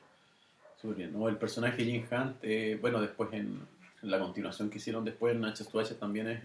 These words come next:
sale el mismo personaje y, y se roba la historia. Tú cachai que en el fondo la serie ya no es, no es de los pro-, no es de los protagonistas, sino es del Jin Han.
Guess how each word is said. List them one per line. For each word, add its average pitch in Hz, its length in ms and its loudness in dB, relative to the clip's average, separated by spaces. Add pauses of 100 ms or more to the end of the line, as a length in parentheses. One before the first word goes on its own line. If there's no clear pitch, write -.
sale 110 180 -2
el 107 60 0
mismo 117 180 -2
personaje 120 520 -2
y, 110 340 -4 (520)
y 120 80 -6
se 120 120 2
roba 127 140 6
la 131 60 4
historia. - 320 4 (320)
Tú 123 80 0
cachai 117 260 4
que 127 80 0
en 120 80 2
el 120 40 -4
fondo 123 240 0
la 117 100 4
serie 123 280 0
ya 117 140 4
no 117 120 0
es, 123 100 -2
no 123 160 0
es 139 80 2
de 147 80 6
los 147 200 8
pro-, 147 220 2
no 147 100 4
es 143 40 2
de 156 60 6
los 151 100 4
protagonistas, 151 480 4
sino 135 180 0
es 135 100 -4
del 117 580 -4 (220)
Jin 131 220 2
Han. - 120 0